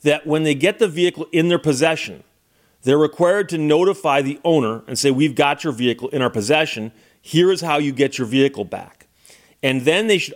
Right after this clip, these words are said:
also say, "By the way, if you don't take steps to recover your vehicle,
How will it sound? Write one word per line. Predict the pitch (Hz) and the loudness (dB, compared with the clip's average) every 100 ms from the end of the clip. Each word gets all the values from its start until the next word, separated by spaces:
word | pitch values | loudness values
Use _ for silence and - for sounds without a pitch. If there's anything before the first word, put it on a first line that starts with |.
| - | 0
also | 160 208 202 190 | 2 2 0 0
say, | 156 - 113 107 | 0 0 0 0
"By | 101 143 160 | 0 2 4
the | 180 180 | 2 2
way, | 131 113 120 - | 2 2 0 0
if | 151 127 | -2 2
you | 135 | 0
don't | 123 101 143 190 214 - | -2 0 0 2 -4 -2
take | 190 170 | -2 0
steps | - 151 131 - | -2 -2 -2 -4
to | - | -4
recover | 123 131 135 143 | -4 0 2 2
your | 135 | 0
vehicle, | 117 180 196 120 117 | 2 0 0 -6 -10